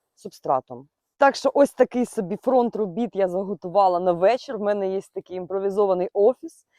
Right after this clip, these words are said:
І я там по вечорам в теплі, в добрі засідаю. Ну що, я вже в себе в офісі.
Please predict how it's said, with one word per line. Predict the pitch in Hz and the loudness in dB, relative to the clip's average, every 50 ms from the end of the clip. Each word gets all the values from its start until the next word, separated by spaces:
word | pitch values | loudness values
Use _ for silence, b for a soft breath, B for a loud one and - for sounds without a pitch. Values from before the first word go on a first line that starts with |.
| _ _ _ _ | _ _ _ _
І | 233 240 | 0 6
я | 247 254 254 | 8 8 8
там | 220 233 220 220 | 8 6 2 2
по | - 220 | 0 2
вечорам | 214 214 - - 247 226 233 247 269 294 302 | 2 2 4 4 4 6 6 6 4 2 -4
в | - - | -8 -14
теплі, | _ - 240 214 - - 226 226 262 311 | _ 4 4 4 4 2 -2 0 0 -2
в | 277 226 | -2 2
добрі | 196 202 226 185 180 226 220 240 254 277 339 359 370 _ _ _ _ _ _ _ _ _ _ _ | 4 4 4 6 6 4 4 4 2 0 -2 -2 -6 _ _ _ _ _ _ _ _ _ _ _
засідаю. | - 175 175 262 269 - - - 254 185 156 175 156 156 147 147 143 151 160 147 _ _ _ _ _ _ _ _ _ b b b b b b | -12 4 4 4 4 4 2 -2 0 8 8 10 10 10 8 6 2 -4 -6 -12 _ _ _ _ _ _ _ _ _ b b b b b b
Ну | 233 277 | -6 -4
що, | 277 - - 302 254 | -4 -2 0 2 4
я | 226 254 285 | 4 4 4
вже | 277 220 233 | 4 2 0
в | 233 | -4
себе | - - 254 220 190 208 220 | 0 0 0 2 2 0 0
в | 196 185 | 0 0
офісі. | 208 208 202 - 233 220 - - 262 277 311 | 0 0 -2 -2 -10 -12 -12 -12 -12 -14 -14